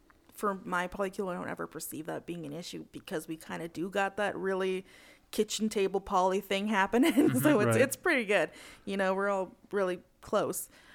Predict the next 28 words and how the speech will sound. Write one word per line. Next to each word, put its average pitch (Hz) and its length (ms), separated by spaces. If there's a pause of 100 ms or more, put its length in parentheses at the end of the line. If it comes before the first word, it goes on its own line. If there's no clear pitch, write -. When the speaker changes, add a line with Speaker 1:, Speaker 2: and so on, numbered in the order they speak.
(140)
Speaker 1:
Um, 190 420 (120)
but 240 320
I 226 160
have, 240 640 (300)
I 220 60
have 247 360
had 214 380
a 196 100
friend 170 580
where 190 240
when 196 160
they 202 220
were 202 400
getting 190 380
to 196 300
a 180 80
relationship 196 600
with 190 140
another 196 300
person, 220 520
or 226 60
I 240 60
think 359 200
it 269 60
was 208 220 (880)
one, 233 460
their 247 160
partner 180 500